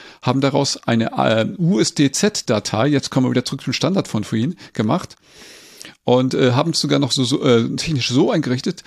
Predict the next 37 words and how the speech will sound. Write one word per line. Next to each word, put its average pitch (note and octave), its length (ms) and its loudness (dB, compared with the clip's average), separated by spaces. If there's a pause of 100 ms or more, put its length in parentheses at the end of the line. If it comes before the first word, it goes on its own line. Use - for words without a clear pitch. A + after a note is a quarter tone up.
(120)
dass - 180 -4
man B2 180 0
selber F#3+ 420 2
die D3 180 -8
drei A2+ 240 -2
Sprecher, C#3+ 760 -2 (300)
das - 140 -6
sind B2 120 0
so - 100 -4
drei, A2 360 -2 (260)
drei A2+ 180 -6
Tafeln D3 440 0
mit - 140 -4
den A2+ 240 -4 (400)
Fotos F#3 340 2
mit D3+ 100 -2
den C3+ 80 -2
Gesichtern E3 380 -2
drauf, D#3+ 320 -2 (320)
selbst E3 420 0
im C#3 140 2
Raum C#3+ 240 4
hin D#3+ 140 2
und B2 180 -2
her F#3 160 2
schieben C3+ 340 0
kann. F#3+ 300 0 (340)
Und - 80 -4
wenn A#2+ 60 0
man B2+ 60 0
das D3 120 -2
mit E3 140 -2
den D3+ 80 0
richtigen D3 260 -2
Kopfhörern B2+ 400 -2
sich - 160 -6
anhört, C3 320 -2